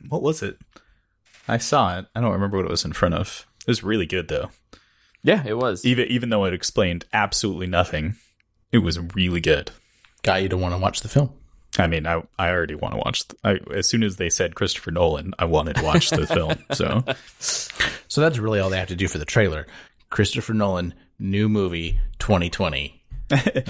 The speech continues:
Speaker 3: all
Speaker 1: Well,
Speaker 3: right, I'm going.
Speaker 1: not, not, not for the average person.
Speaker 3: Okay.
Speaker 1: Uh, I'm pretty sure most people don't know,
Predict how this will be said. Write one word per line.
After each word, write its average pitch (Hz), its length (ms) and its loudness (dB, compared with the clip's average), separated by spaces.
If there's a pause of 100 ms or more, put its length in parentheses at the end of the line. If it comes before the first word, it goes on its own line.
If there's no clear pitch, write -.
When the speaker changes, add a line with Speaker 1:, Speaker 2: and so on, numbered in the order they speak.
(120)
Speaker 3:
all 101 120 2
Speaker 1:
Well, 120 140 6
Speaker 3:
right, 90 300 0
I'm 101 140 0
going. 87 340 0
Speaker 1:
not, 131 280 0
not, 123 300 0
not 139 220 -2
for 143 120 0
the 110 140 2
average 87 340 -4
person. - 400 -4 (360)
Speaker 3:
Okay. 98 300 -2 (680)
Speaker 1:
Uh, 90 300 0
I'm 110 120 0
pretty 147 200 0
sure 120 480 -2 (200)
most 104 420 0
people - 320 0
don't 90 260 0
know, 85 440 -2